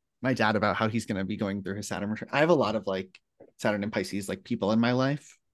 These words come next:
Um, so I would keep put-, being like, "Oh, Saturn return's coming," like,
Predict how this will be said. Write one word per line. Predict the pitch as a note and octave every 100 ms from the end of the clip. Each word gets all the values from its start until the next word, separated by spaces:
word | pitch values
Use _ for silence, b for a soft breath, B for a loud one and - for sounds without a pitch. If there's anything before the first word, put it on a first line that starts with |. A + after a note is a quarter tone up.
| _ _ _ _
Um, | A#2+ A2+
so | A2+
I | G#2
would | G2
keep | A2
put-, | A#2 -
being | A2+ A2 A2 G#2
like, | G2+
"Oh, | F2+ -
Saturn | - A#2
return's | B2+ G#3+ G3
coming," | D#3 D#3 D3+
like, | A#2+ A2